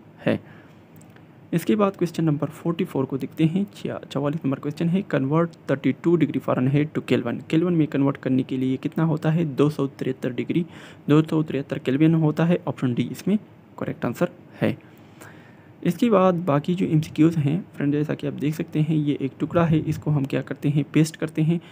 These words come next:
और या फाइंड करने के लिए, तो ये, अ, दोनों की इस्तेमाल होती हैं। Option डी इसमें correct answer है, A and B। इसके बाद सेट पर जो है, अ, अ, यानी हम किसी चीज़ को क्या करते हैं? कॉपी और पेस्ट के लिए कंट्रोल सी कॉपी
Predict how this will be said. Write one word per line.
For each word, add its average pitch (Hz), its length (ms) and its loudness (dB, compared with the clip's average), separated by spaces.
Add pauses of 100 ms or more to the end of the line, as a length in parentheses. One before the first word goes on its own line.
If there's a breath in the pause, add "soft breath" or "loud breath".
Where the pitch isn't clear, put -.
(360 loud breath)
और 135 240 2
या 139 180 0
फाइंड 156 360 2
करने 120 260 -6
के 120 120 -12
लिए, 123 140 -6
तो 135 140 -6
ये, 156 520 2
अ, 139 80 -4
दोनों 156 320 2
की 139 160 -6
इस्तेमाल 127 340 -4
होती 127 280 2
हैं। 165 160 0
Option 127 400 -4 (160)
डी 127 180 -2
इसमें 147 340 -4
correct 123 260 -6
answer 123 220 -4
है, 180 200 0 (100)
A 135 180 4
and 113 180 0
B। 170 160 2 (800 loud breath)
इसके 175 220 0
बाद 196 300 2 (100)
सेट 170 300 0
पर 160 160 0
जो 160 140 0
है, 156 300 4
अ, 151 140 -6
अ, 127 120 -2 (800)
यानी 131 360 2 (520 loud breath)
हम 156 140 4
किसी 156 240 -8
चीज़ 156 200 -6
को 139 140 -4
क्या 147 180 -4
करते - 300 -2
हैं? 170 200 4 (1300)
कॉपी 151 240 2
और 135 120 0
पेस्ट 160 280 0
के 151 60 -4
लिए 139 100 -2
कंट्रोल 135 420 -4
सी 156 220 -6
कॉपी 156 420 -4